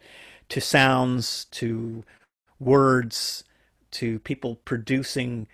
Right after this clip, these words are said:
different s-, different suites of phonemes, and certain birds can emulate these really quite well.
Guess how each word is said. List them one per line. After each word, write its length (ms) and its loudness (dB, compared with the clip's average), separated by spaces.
different 580 -2
s-, 640 -12
different 520 -6
suites 380 -4
of 140 -6
phonemes, 600 -4
and 380 -2
certain 480 2
birds 440 2
can 520 -4
emulate 520 2
these 280 -4
really 280 0
quite 340 -4
well. 440 -6